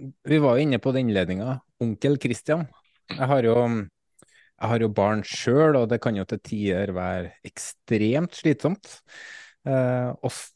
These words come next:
hvordan var det å kombinere, eh, barnehagelivet med å være fotballspiller? Og,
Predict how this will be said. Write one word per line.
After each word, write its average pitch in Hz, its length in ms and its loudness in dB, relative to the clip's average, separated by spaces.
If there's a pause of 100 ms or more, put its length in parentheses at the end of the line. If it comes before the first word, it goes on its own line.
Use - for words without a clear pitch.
(200)
hvordan 131 300 -2
var 151 160 6
det 101 120 4
å - 100 -6
kombinere, 120 760 0 (220)
eh, 123 420 -2 (260)
barnehagelivet 98 840 2
med 110 600 -2
å 107 100 0
være 110 220 0
fotballspiller? 98 840 -6 (400)
Og, 135 120 6